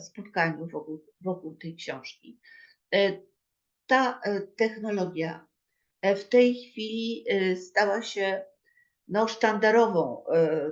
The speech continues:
technologią, na której tak zwana Big Pharma, czyli konc-, koncerny farmaceutyczne,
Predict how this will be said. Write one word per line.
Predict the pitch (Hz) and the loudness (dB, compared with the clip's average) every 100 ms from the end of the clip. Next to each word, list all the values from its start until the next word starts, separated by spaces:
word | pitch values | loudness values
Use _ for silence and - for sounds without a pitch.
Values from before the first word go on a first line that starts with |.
| - | -4
technologią, | 185 180 185 165 156 160 170 165 - - | -6 -6 -4 -4 -4 -4 -6 -8 -16 -12
na | 196 190 | -6 -4
której | 208 - 226 226 214 220 - - _ _ _ _ | -6 -6 -4 0 2 0 -2 -12 _ _ _ _
tak | 190 196 | -8 -2
zwana | 226 214 | 0 0
Big | 185 208 214 | -2 -4 -6
Pharma, | - 196 185 170 156 | 0 2 2 -2 -6
czyli | - 180 180 - | -8 -10 -10 -8
konc-, | 185 180 - 170 - | -8 -8 -14 -16 -8
koncerny | 202 196 208 185 147 | -8 -4 -6 -6 -8
farmaceutyczne, | - 170 156 - - - - - - - | -8 -8 -8 -14 -16 -16 -18 -16 -14 -14